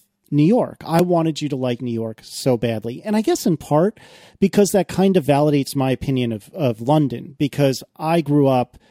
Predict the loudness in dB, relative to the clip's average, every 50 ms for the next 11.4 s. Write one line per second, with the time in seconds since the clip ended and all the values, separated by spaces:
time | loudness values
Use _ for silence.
0 | _ _ _ 0 2 2 0 0 0 2 2 2 2 2 0 0 0 0 0 0
1 | 0 -2 -4 -6 -8 -8 -6 -4 -2 -2 -2 -2 -4 -2 -2 -2 -2 -2 -2 -2
2 | -2 -2 -2 -4 -4 -2 -2 -4 -4 -8 -10 -12 -8 -8 -8 -8 -8 -8 -10 -8
3 | -6 -2 0 0 0 0 -2 -6 -10 -14 -18 _ _ _ _ _ _ _ _ _
4 | 0 0 0 0 0 0 2 2 2 0 0 0 0 2 2 0 0 -2 -2 -2
5 | -2 -2 -2 -4 -6 -6 -6 -4 -4 -2 0 0 0 0 0 -2 -2 0 0 0
6 | -2 -4 -6 -4 -2 -2 -2 -2 -2 -2 -2 0 0 0 0 -2 -4 -4 -2 -2
7 | -2 -2 -4 -6 -10 -10 -10 -10 -10 -8 -8 -8 -10 -12 -14 -12 -12 -10 -8 -8
8 | -8 -6 -4 -4 -4 -2 -4 -6 -8 -8 -2 0 0 2 2 2 0 2 4 2
9 | 4 4 2 2 2 2 2 2 2 2 0 -2 -2 -2 -2 -2 -2 -2 -2 -4
10 | -4 -4 -4 -4 -6 -6 -8 -10 -16 _ -20 -20 -20 -18 -16 -12 -2 2 4 4
11 | 4 4 2 0 -2 -4 -8 -10